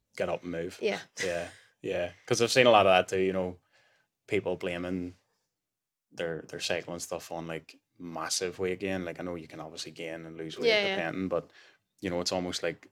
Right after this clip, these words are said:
Speaker 1: they're, they're justifying, it's like they're breaking the laws of,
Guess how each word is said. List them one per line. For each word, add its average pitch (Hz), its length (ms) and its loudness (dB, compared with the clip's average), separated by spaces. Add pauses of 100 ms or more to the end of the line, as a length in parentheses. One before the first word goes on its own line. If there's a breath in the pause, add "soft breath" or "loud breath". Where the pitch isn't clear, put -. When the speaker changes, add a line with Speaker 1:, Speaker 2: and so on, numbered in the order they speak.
Speaker 1:
they're, 87 280 -2 (220)
they're 92 120 -4
justifying, 85 840 -2 (1400)
it's - 160 -8
like 92 120 -2
they're - 100 -4
breaking 90 340 -4
the 90 60 -4
laws 85 320 0
of, - 320 -14